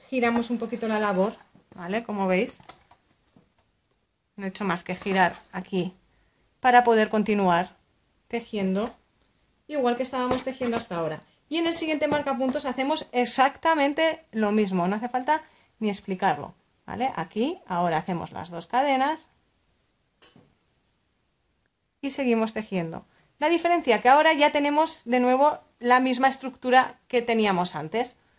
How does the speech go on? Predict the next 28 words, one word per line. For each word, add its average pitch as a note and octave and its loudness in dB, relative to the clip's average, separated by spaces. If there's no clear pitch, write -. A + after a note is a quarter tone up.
¿vale? F#3+ -2
Ahora A3+ 2
ya G3+ 2
estamos A3 -2
tejiendo B3+ -2
en B3+ 2
una A#3+ 2
zona D4+ 0
en A3+ -2
la G#3+ 0
que G#3 -6
tenemos G#3 0
exactamente A3+ -4
la A3 2
misma G3+ -2
estructura A3 -8
que A3 -8
teníamos G3+ -2
al F#3 -6
comienzo, E3+ -12
cuando F#3 -6
empezamos F3 -14
a - -14
hacer G#3 -10
nuestros A#3 -12
tejidos. - -20
Hacemos A3 -12
así, A#3 -10